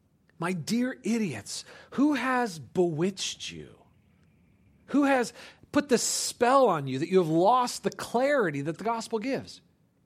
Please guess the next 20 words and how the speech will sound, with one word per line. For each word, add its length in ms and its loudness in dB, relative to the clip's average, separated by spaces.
That 100 0
you're 100 4
now, 160 4
like, 160 4
walking 480 2
in 60 2
a 60 4
fog 560 4
and 100 -2
you, 80 -4
and 120 0
you're, 100 -2
and 100 2
you're 80 2
stumbling 800 2
on 80 2
the 80 0
clarity 760 -2
of 140 -14
grace," 800 -12